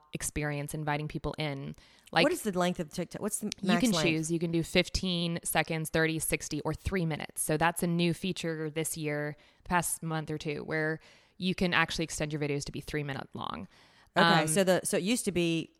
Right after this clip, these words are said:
Speaker 1: one minute.
Speaker 2: one minute was
Speaker 1: Yeah,
Speaker 2: max.
Speaker 1: sixty seconds was the whole thing for TikTok. And, um, so Instagram Reels right now is still stuck with sixty seconds, but TikTok has expanded to three minutes, which is a, a big deal to a lot of people.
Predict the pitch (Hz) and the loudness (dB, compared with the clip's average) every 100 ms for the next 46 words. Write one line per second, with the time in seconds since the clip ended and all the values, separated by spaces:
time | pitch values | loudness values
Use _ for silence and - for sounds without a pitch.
0 | _ 170 160 156 151 147 147 160 180 175 | _ -4 -2 -2 -4 -6 -6 -2 0 2
1 | 165 147 156 143 135 175 196 - 160 160 | 0 -2 -2 -2 -2 -2 -2 0 0 0
2 | 151 151 160 151 147 - 143 147 147 - | -4 -2 0 0 0 -4 -4 -4 -6 -10
3 | - - 170 160 156 147 151 143 139 107 | -10 0 0 0 -4 -6 -10 -8 -6 -6
4 | 156 - 156 151 147 143 - - 160 156 | -6 -8 -6 -4 -4 -6 -12 -4 -4 -2
5 | 151 180 - 208 220 175 160 156 175 175 | 0 0 0 -2 0 0 0 2 2 2
6 | 165 151 151 143 143 - 160 - 147 - | 2 -2 -2 -4 -4 -4 -4 -2 -4 -6
7 | - - 151 - 147 - - - 82 170 | -10 -8 -8 -8 -8 -8 -8 -8 -8 -10
8 | - _ - _ - 160 185 160 170 160 | -12 _ -20 _ -4 -2 0 0 0 0
9 | 165 151 - 151 143 139 - 151 143 143 | -2 -6 -4 -4 -4 -4 -2 -2 -2 -4
10 | - - 151 - - 196 214 180 _ 202 | -6 -2 -2 -2 -2 0 -2 -6 _ -2
11 | 165 254 175 196 135 - 156 143 135 - | 2 0 2 2 2 2 2 2 0 -2
12 | 151 104 98 | -4 -4 -2